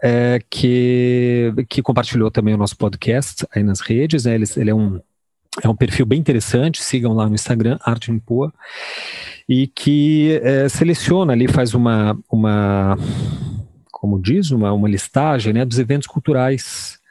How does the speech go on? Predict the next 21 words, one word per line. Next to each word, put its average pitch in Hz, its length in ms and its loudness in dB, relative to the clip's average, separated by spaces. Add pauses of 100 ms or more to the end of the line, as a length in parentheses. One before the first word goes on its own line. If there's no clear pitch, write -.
(160)
mais 113 220 0
atuais 113 380 0
que - 60 -16
estão 123 120 0
rolando 110 300 2
aí 107 40 0
na 113 100 2
cidade, 151 540 0
e 190 140 0
daí 156 200 0
essa 147 200 -2
semana 120 320 0
eles 127 260 -4
nos 135 360 -2
publicaram, 110 720 0
né, 101 120 2
compartilharam 110 600 -2
o 107 40 -2
podcast, 113 560 -2
agradeço 117 400 -2
muito. 107 280 -2